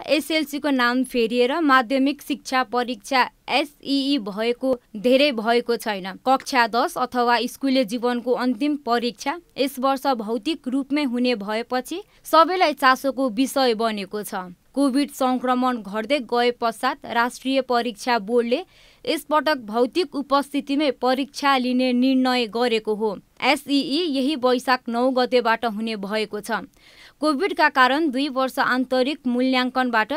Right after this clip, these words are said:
विद्यार्थीहरूलाई एसइई पास गराइएको थियो। तोकिएका केन्द्रहरूमा बोर्डले तयार पारेका प्रश्नपत्रहरू पठाइने र सोही आधारमा कोरोना कालभन्दा अगाडिको जस्तै परीक्षा सञ्चालन हुनेछ।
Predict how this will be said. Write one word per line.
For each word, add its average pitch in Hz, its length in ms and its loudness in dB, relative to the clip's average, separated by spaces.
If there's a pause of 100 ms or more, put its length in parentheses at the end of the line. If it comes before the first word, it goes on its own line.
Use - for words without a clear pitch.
(100)
विद्यार्थीहरूलाई 240 960 -2 (180)
एसइई 277 600 -2
पास 233 400 0
गराइएको 220 600 0
थियो। 202 260 -8 (320)
तोकिएका 320 520 2
केन्द्रहरूमा 269 800 2
बोर्डले 269 400 2
तयार 247 400 2
पारेका 233 480 0
प्रश्नपत्रहरू 254 1040 -2
पठाइने 247 580 0
र 285 160 0
सोही 269 380 0 (420)
आधारमा 262 460 2
कोरोना 254 480 0
कालभन्दा 240 600 0 (120)
अगाडिको 233 480 0
जस्तै 269 320 -2
परीक्षा 240 600 0 (380)
सञ्चालन 247 640 2
हुनेछ। 208 380 -6